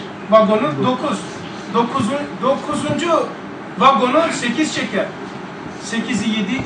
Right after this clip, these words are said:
ikiyi bir. Biri kim çeker? Lokomotif. Lokomotifi kim çeker? Sorulur mu?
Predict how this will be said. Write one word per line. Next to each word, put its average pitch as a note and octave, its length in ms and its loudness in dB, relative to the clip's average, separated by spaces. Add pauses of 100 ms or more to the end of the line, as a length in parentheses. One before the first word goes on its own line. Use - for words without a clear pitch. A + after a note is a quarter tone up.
(100)
ikiyi G#3 280 0
bir. A#3+ 140 -2 (420)
Biri B3+ 240 2
kim C4 120 -2
çeker? A#3 360 2
Lokomotif. A3 500 0
Lokomotifi C4+ 480 0
kim C4+ 120 -6
çeker? A#3 240 -4
Sorulur B3 380 -4
mu? C4 100 -4